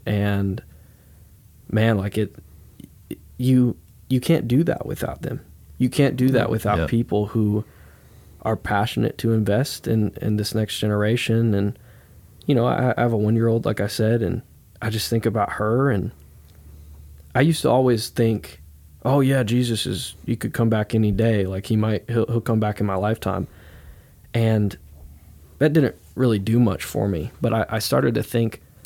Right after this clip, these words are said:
Speaker 1: you know, what if we only have a thousand years left of time?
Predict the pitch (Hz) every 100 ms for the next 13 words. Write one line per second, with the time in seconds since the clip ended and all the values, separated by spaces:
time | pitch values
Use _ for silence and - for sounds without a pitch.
0 | - - - 165 110 143 185 - 131 117
1 | 120 110 107 104 101 - - - - -
2 | - - - 110 - 107 107 104 101 98
3 | 98 - - - - - -